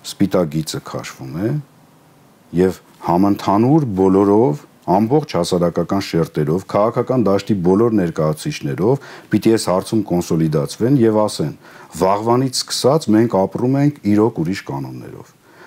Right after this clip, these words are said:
Օրենքը պահպանման ենթակա է և ոչ խախտման»։ Բայց մենք ինչ ենք տեսնում։ Մենք տեսնում ենք, որ, ը, բոլոր գրեթե մեխանիզմները, որ կար, ը, որոնցով հասարակության մի, ը, այսպես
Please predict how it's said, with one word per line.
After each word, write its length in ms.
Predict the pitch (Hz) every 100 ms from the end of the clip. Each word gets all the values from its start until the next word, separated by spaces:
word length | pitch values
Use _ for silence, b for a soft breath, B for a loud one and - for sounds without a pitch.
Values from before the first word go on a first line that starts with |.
| B B
Օրենքը 520 | 107 117 135 135 151
պահպանման 680 | 98 95 - 101 104 120 117
ենթակա 500 | 87 87 87 78 98
է 80 | 117
և 240 | 87 73
ոչ 160 | 82 -
խախտման»։ 560 | - 143 - - - - _ b b b b
Բայց 200 | 98 117
մենք 220 | 123 131
ինչ 100 | 143
ենք 200 | 123 110
տեսնում։ 400 | 95 95 - 62
Մենք 260 | 82 131 -
տեսնում 400 | 110 - 120 135
ենք, 220 | 147 143
որ, 320 | 107 131 135 - B B B B
ը, 200 | - 85 85 82 78 76 _ _ _ _ -
բոլոր 560 | 110 95 165 214 196
գրեթե 480 | 110 98 113 113 117
մեխանիզմները, 800 | 98 101 - 101 95 92 101 90
որ 220 | 78 78 78
կար, 380 | 104 151 196
ը, 460 | - - - - 85
որոնցով 640 | 80 95 107 110 127 123 98
հասարակության 840 | 87 104 107 104 110 101 110 101
մի, 140 | 101 107
ը, 380 | 85 - - 80 78
այսպես 400 | 85 - 95